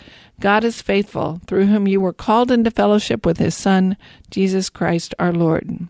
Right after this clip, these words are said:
Notice, God is not done with them.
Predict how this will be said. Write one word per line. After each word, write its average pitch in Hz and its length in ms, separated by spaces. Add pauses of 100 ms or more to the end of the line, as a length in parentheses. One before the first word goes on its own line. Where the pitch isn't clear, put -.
(800)
Notice, 254 340
God 233 420
is 240 220
not 214 320
done 185 220
with 185 140
them. 180 360